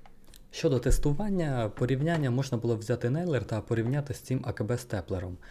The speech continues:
але ми будемо порівнювати його з пневмостеплером, тому що калібр в них однаковий, вісімнадцять G A, і якщо брати по вартості, то різниця в сто гривень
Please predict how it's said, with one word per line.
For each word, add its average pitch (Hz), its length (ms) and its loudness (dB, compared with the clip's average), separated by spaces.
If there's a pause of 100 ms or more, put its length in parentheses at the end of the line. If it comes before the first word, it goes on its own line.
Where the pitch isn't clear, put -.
(180)
але 135 180 4
ми 139 120 2
будемо 131 460 0
порівнювати 127 640 0
його 113 460 2
з - 160 -6
пневмостеплером, 117 960 -2 (380)
тому 127 200 2
що - 180 -2
калібр 139 420 2
в 101 80 -4
них 101 380 -4
однаковий, 101 540 -2
вісімнадцять 101 640 -4
G - 20 0
A, 92 220 -2 (640)
і 135 240 2
якщо 113 320 0
брати 113 260 -4
по 123 120 -4
вартості, 156 440 -4
то 117 160 0
різниця 113 520 0
в 98 260 -4
сто - 240 2
гривень 107 500 0